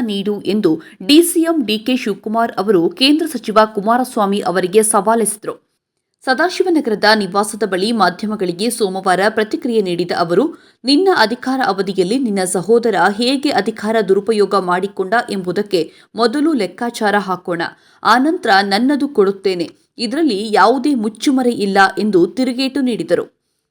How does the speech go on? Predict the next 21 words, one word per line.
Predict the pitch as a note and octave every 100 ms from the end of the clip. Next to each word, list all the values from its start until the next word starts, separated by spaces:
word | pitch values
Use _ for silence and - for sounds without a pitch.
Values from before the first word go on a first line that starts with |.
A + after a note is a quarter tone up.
| _
ಕುಮಾರಸ್ವಾಮಿ | D#4 D#4 F4 F4 D4 B3 A3
ನನ್ನ | B3 B3+ A3
ಪ್ರಶ್ನೆ | G#3+ G3+ -
ಮಾಡುತ್ತಾನೆ. | A#3+ F#3+ F3 - - G3+ - - _ -
ಪ್ರಜಾಪ್ರಭುತ್ವದಲ್ಲಿ | B3 - F4 F4+ G#3+ A#3+ - A3 G3+ G#3
ಪ್ರಶ್ನಿಸುವ | A3 G#3 G#3 A#3+ A3+ G#3
ಹಕ್ಕು | F#3 B3 - C#4+
ಎಲ್ಲರಿಗೂ | F3 D#3+ F#3 A3+ D4 A#3
ಇದೆ. | - - _ _ _ -
ಆದ್ರೆ | G3+ A#3 F3+ - - G#3
ನಾನು | A3+ C#4 E4
ಅವರ | E4 G#3 G#3+ A3+
ಸಹೋದರನ | A3 F#3+ A#3 A#3+ A3+ G#3 G#3+
ಆಸ್ತಿ | F#3+ A3+ - C#4
ಬಗ್ಗೆ | G3+ F#3 A3
ಮೊದಲು | F#3+ F3+ G3+
ಉತ್ತರ | - G#3+ - B3+
ನೀಡಲಿ. | A3+ E3+ D#3 - - _ _ _ -
ಜೆ | G#3 B3+
ಡಿ | D4+
ಎಸ್, | D#4+ D#4+